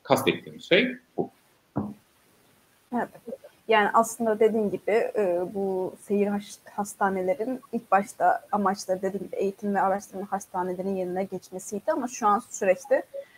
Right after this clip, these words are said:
Speaker 2: e, daha ziyade ek olarak ya da daha büyük çaplı bir hastane olarak yapımlarına başlandı.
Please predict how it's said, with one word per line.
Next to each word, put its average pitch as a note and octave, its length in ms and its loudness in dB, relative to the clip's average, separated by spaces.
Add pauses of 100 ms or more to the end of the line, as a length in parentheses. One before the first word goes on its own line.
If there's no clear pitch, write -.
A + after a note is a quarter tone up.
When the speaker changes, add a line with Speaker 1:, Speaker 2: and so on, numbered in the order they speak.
(200)
Speaker 2:
e, G3+ 240 4 (180)
daha A#3+ 200 6
ziyade G3 960 8
ek C#4+ 140 10 (100)
olarak G#3 400 6
ya G3+ 80 -2
da F#3 100 0
daha A3+ 240 2
büyük A#3+ 420 4
çaplı G3 380 -4
bir G3 100 0
hastane G3+ 460 2
olarak A#3+ 320 2
yapımlarına F#3+ 520 -2
başlandı. E3 600 -4